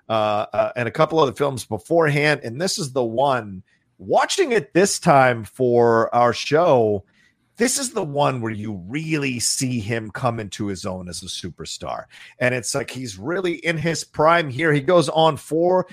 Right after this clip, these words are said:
the next four or five years is really prime Schwarzenegger time, kind of culminating with True Lies. And of course, still around,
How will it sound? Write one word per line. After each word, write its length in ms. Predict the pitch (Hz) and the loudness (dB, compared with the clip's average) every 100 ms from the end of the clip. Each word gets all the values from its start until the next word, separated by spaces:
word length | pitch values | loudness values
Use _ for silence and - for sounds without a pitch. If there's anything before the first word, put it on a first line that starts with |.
| - | -6
the 80 | 143 | 0
next 240 | 185 - | 0 0
four 200 | - 214 | 4 6
or 40 | 226 | 6
five 300 | 226 202 151 | 4 2 2
years 420 | 147 160 139 107 | 0 2 2 0
is 200 | 120 101 | -4 -4
really 320 | 131 165 139 | 0 0 0
prime 540 | 107 - 151 151 147 123 | -6 2 6 6 4 -2
Schwarzenegger 920 | - 120 123 - 113 113 98 95 92 _ _ _ | -4 -2 -2 -4 -8 -6 -6 -8 -10 _ _ _
time, 400 | - 165 175 165 | 0 4 4 2
kind 180 | 147 127 | 0 -2
of 80 | 113 | -2
culminating 560 | - 143 143 139 127 | -4 -4 -2 -4 -4
with 120 | 110 | -8
True 280 | - - 165 | -12 -8 -4
Lies. 520 | 160 120 120 120 110 - _ _ - | 0 2 4 2 -2 -12 _ _ -6
And 80 | 202 | -4
of 60 | |
course, 240 | 247 247 - | 2 0 0
still 240 | - 254 | 0 2
around, 500 | 226 202 240 247 214 | 2 4 4 2 -2